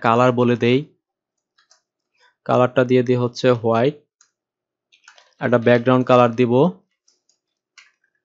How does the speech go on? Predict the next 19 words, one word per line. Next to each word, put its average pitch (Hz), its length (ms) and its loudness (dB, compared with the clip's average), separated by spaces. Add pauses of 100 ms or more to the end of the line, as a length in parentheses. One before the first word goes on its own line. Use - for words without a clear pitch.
(300)
টু - 180 -2 (120)
টু 127 80 -2 (120)
টু, 123 120 -2 (920)
তারপর 123 240 2 (100)
একটা 127 220 -2
উইডথ 131 280 4
দিয়ে 127 200 6
এটাকে, 120 320 0 (200)
যেমন 117 200 -2 (100)
উইডথটা 117 300 -6
দিয়ে 120 160 -4
দিই 117 140 -12
হচ্ছে 120 220 -14 (120)
ফিফটি - 280 -12 (160)
পিক্সেল, 120 480 0 (840)
হাইট 117 180 2 (100)
দিয়ে 127 180 4
একটা 123 200 -4 (100)
ফিফটি 120 300 -6